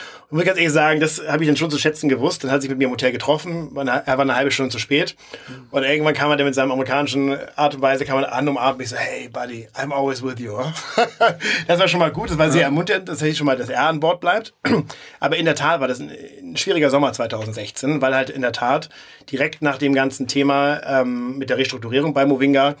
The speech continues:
Speaker 1: auch tatsächlich die Qualität, weil das genau ja auch der Grund war, warum letztendlich, ähm, wir dann auch die Länder zugemacht haben und so weiter, weil sowohl finanziell als auch die Qualität konnten wir nicht halten und du hast tatsächlich den gesamten Mai, Juni über unendlich viele Ein-, Zwei-Sterne-Reviews gehabt.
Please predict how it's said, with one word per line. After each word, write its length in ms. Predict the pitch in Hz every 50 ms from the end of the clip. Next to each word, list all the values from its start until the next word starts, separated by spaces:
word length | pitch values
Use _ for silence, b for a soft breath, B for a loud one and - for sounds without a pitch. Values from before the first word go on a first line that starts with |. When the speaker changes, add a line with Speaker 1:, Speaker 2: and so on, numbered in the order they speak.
| B B B B B B B B -
Speaker 1:
auch 180 | 139 143 -
tatsächlich 520 | - - 139 120 - - 143 131 - 147 -
die 100 | 135 117
Qualität, 540 | - 131 123 120 117 - - 151 180 170
weil 80 | 143 131
das 120 | 127 123
genau 300 | - 127 120 123 127 139 151
ja 120 | 147 139
auch 100 | 131 127
der 120 | 120 - 127
Grund 320 | 120 113 147 156 - -
war, 140 | 131 123 120
warum 240 | 123 - 123 127 131
letztendlich, 640 | 127 117 - - 127 127 113 123 123 123 117 147 147
ähm, 220 | 139 131 120 120 117
wir 80 | 120
dann 80 | 117 123
auch 60 | 110
die 60 | 107 120
Länder 260 | 127 135 147 147 143
zugemacht 500 | - 151 135 143 131 131 123 - - 127
haben 180 | 127 127 127
und 120 | 131 127 117
so 100 | 120 113
weiter, 400 | 110 113 117 117 139 151 175 175 B B B B B B B
weil 140 | - 135 127 117
sowohl 260 | 117 113 120 139 135
finanziell 600 | 120 143 135 127 120 110 - 131 127 143 165 170 - -
als 180 | 139 143 139
auch 60 | - -
die 80 | 117
Qualität 440 | 113 - 131 123 120 - 147 147 -
konnten 220 | - - 127 113
wir 80 | 113 113
nicht 160 | 113 110 - -
halten 300 | 98 95 - - 160 180
und 180 | 180 - 123
du 80 | 123 113
hast 140 | 123 120 -
tatsächlich 460 | 151 117 - 151 143 - 143 135 120
den 100 | - -
gesamten 720 | 127 110 123 135 147 156 147 - - 151 151 160 160 156
Mai, 360 | - 135 123 123 127 135 139
Juni 520 | 143 143 147 147 131 127 123 127 127 127 139
über 400 | 123 147 131 127 123 123 127 127 B B B B B B B _ -
unendlich 460 | 180 170 170 139 143 135 127 131 113
viele 200 | - 135 135 127
Ein-, 180 | 123 123 120
Zwei-Sterne-Reviews 840 | 117 - 127 117 110 - 127 120 120 113 110 107 104 104 101 - -
gehabt. 380 | - - - - - - -